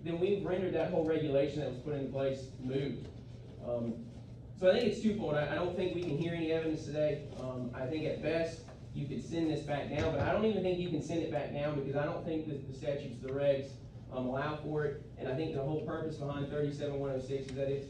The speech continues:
if they fail to appear, no different than if an officer fails to appear at the contested case hearing that, that he requested, he or she requested,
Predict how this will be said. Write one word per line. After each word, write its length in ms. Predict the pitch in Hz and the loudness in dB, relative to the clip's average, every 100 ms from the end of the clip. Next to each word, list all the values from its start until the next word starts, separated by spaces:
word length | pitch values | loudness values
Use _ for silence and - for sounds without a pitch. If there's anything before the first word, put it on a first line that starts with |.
| - | -8
if 120 | 143 | -4
they 180 | 143 139 | 0 0
fail 200 | 143 - | 2 4
to 80 | - | 6
appear, 300 | - 139 120 | 4 2 -2
no 140 | 120 139 | 0 0
different 280 | 160 160 160 | 0 0 -2
than 100 | 160 | -2
if 100 | 151 | -2
an 80 | |
officer 400 | 156 165 165 165 - | 0 0 -2 -6 -4
fails 280 | 160 165 175 | 2 4 4
to 80 | 175 | 2
appear 200 | - 165 | -2 -4
at 60 | - | -4
the 40 | 165 | -4
contested 440 | 160 175 - 156 | -2 0 -2 -2
case 220 | 160 170 | -2 -2
hearing 300 | 175 175 170 | -2 -2 2
that, 260 | 156 - - - - | 2 2 -4 -12 -4
that 120 | 139 | -2
he 180 | 180 170 | 0 0
requested, 580 | 156 196 240 240 180 123 | 0 4 4 2 -2 -2
he 120 | 151 | -2
or 80 | 143 | -2
she 180 | 151 147 | -4 -6
requested, 600 | - 202 226 - - | -4 -2 -2 -2 -6